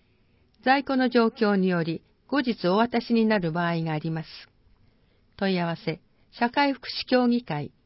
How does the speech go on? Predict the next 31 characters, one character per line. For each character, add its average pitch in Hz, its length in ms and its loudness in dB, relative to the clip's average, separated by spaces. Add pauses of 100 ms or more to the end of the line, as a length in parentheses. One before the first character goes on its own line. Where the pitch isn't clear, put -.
(300)
電 175 240 -2
話 170 160 -4
零 277 320 0
四 254 240 -2
八 160 180 -4 (460)
四 269 340 -2
七 233 260 -2
四 180 320 -2
の 147 180 -6
六 220 340 -4
五 247 260 0
零 175 220 -2
八。 - 180 -10 (2250)
中 294 280 0
学 285 200 -4 (120)
校 160 280 -4
学 - 300 -4
校 269 220 0
選 269 280 -2
択 262 240 -6
制 208 300 -2
度 147 300 -6
令 269 240 0
和 208 120 0
六 202 280 0
年 208 260 2
度 147 240 -4
受 240 240 0
付 214 260 -2
開 160 280 -4
始。 - 300 -10